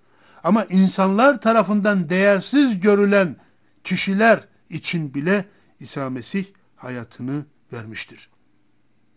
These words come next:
Bu ayetteki ikinci buyruk bize kardeşlik birliğini sevin diyor.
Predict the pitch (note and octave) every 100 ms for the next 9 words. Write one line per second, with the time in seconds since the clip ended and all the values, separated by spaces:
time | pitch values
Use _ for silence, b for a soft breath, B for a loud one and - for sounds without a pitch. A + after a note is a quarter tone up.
0 | _ _ F#3+ B3+ A#3 G3 G#3 G3 G3 -
1 | G#3 A3+ G3 F#3+ F3+ D3+ A3 B3 B B
2 | B - D#3+ D3+ C3+ E3 - B3+ G3 -
3 | F3 D3+ D3 C#3+ - D#3+ B2+ G#2 G2